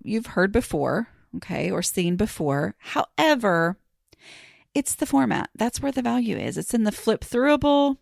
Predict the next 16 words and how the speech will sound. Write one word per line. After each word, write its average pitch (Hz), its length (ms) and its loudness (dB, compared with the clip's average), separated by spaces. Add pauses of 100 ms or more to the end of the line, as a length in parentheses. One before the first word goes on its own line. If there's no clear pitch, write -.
(280)
picture 254 340 -2
format. 233 800 2
I 226 160 2
know 208 320 2
it's - 160 -2
still - 280 2
awkward 202 360 2
to 208 80 -6
give 175 160 0
someone 180 280 0
a 170 40 4
gift 165 240 0
about 175 220 -2
cleaning 156 300 0
and - 80 0
organizing. 160 640 0